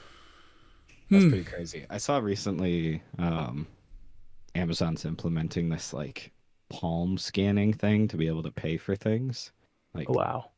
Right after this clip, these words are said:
Speaker 1: Amazon, or stores that support, like, Amazon Shopping, like Whole Foods and stuff,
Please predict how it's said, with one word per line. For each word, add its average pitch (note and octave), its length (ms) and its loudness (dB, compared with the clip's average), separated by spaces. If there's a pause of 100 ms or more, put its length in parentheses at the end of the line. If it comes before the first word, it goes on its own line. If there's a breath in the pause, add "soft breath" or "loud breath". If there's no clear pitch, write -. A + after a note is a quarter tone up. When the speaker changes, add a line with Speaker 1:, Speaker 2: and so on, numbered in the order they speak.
Speaker 1:
Amazon, F2 540 -2
or D#2+ 220 -6
stores F#2+ 560 0
that E2+ 140 -2
support, - 380 -4
like, D#2+ 240 -8
Amazon D#2+ 360 -6
Shopping, E2 640 -2
like - 140 -12
Whole C#2+ 160 -6
Foods D#2+ 340 -4
and E2+ 120 -4
stuff, F#2 380 -2